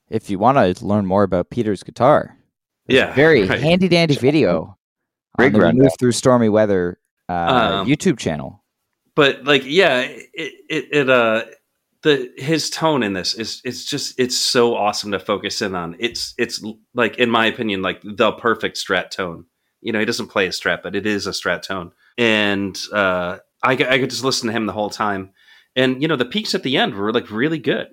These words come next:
Speaker 2: It, it, it was, you know, a shorter tumble,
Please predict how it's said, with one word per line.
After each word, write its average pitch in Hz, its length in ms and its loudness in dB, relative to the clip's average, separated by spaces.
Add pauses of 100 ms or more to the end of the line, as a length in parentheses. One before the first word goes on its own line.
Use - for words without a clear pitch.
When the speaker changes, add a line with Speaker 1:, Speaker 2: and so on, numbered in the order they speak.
(220)
Speaker 2:
It, 110 240 -8
it, 107 240 -10
it 127 60 -10
was, - 520 -6
you 160 80 -6
know, 123 240 -6
a 131 80 2
shorter 117 1400 0
tumble, 87 500 -10